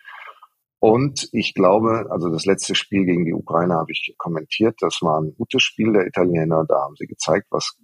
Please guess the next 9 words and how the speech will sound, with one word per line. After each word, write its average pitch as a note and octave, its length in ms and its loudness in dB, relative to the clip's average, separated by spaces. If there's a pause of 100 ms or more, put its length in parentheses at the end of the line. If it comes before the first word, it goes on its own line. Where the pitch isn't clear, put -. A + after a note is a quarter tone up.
was - 180 -6
gehen G2 300 -2
kann. A2 280 -2 (560)
Insofern B2 760 0
glaube C3 520 2
ich, G#2+ 480 -8 (160)
dass - 600 -2
der G2+ 160 4
Trainer F#2+ 640 0